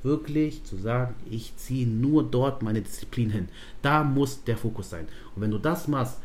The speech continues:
sage ich dir, wirst du enorm viel Kraft und vor allem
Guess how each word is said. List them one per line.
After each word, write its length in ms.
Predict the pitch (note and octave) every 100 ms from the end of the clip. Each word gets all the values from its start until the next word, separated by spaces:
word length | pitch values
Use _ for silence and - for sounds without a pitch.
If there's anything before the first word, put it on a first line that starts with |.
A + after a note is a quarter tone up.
| - -
sage 220 | - B2
ich 100 | A#2+
dir, 260 | - G#2+ B2 - - - - - - - -
wirst 400 | G2+ D3 D3+ -
du 260 | C#3+ F3+ - - - - -
enorm 520 | A#2+ B2 D3 D#3 -
viel 420 | - D3 D3 D3+ - - -
Kraft 460 | - C3+ E3 - - - - - - - - - -
und 340 | B2+ C3+ A#2+
vor 220 | - -
allem 380 | G#2 A#2+ C3 C#3+